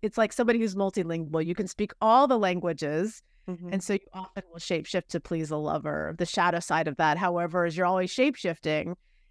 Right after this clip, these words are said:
Speaker 1: and not necessarily getting fully fed because you can shapeshift. Let's say your lover's just a sensual. You can shapeshift to the sensual,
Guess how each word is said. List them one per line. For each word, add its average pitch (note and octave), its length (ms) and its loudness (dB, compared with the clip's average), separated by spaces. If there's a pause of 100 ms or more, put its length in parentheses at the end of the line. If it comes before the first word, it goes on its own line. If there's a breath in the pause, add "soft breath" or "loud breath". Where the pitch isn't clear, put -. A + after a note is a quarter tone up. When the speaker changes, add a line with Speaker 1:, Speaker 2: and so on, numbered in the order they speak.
(180)
Speaker 1:
and G3 300 2
not F#3 220 4
necessarily F#3 540 0
getting D#3+ 340 -2
fully E3 280 -2 (180)
fed F#3 480 4 (520)
because F3 400 0
you F3+ 80 0
can F3 140 -2
shapeshift. F3 520 -2
Let's D#3+ 180 -2
say D#3+ 140 -2
your D#3+ 140 0
lover's E3 320 0
just - 180 -6
a D#3 60 -6
sensual. G3+ 540 0
You D3 120 -2
can D#3 120 -2
shapeshift D#3 480 -4
to C#3+ 160 -4
the C#3 120 -2
sensual, F3 840 0